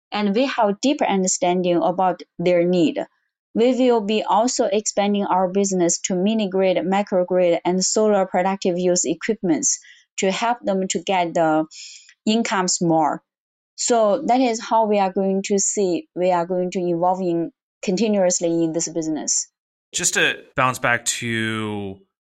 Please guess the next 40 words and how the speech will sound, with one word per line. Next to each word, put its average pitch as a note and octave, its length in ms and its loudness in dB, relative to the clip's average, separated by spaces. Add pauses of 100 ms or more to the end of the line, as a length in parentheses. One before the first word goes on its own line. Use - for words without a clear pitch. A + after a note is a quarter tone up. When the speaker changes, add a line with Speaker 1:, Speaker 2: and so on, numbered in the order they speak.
(140)
Speaker 2:
Marilyn's C3+ 420 0
comment G2+ 360 -6
just - 180 -6
on, G2+ 160 -10
on F#2+ 440 -10 (920)
the A#2+ 160 -10
education A2+ 580 -10
bit, G2+ 200 -10
but A#2 80 -10
also C#3+ 260 -4
I B2 60 -4
just A2+ 240 -8
think, A2+ 180 -6 (580)
you A#2 60 -14
know, A2 60 -8
especially - 380 -6
with - 120 -20
your G#2 80 -14
solar G#2 300 -6
media G#2 320 -10
product, F2+ 500 -10
you're G#2 80 -12
also G#2 200 -10
creating G#2 360 -14
microeconomies, F2+ 960 -10
right? F2+ 260 -6
So F2+ 460 -6 (500)
you're G#2+ 180 -8
empowering A2 880 -6
other A2 220 -8
people F#2+ 540 -16
to - 80 -18
start F#2 280 -10
their F#2 120 -12
own G#2 180 -10
ventures F2+ 640 -10
and E2+ 120 -20
their F2+ 120 -12
own G#2+ 200 -8
businesses, F2+ 920 -8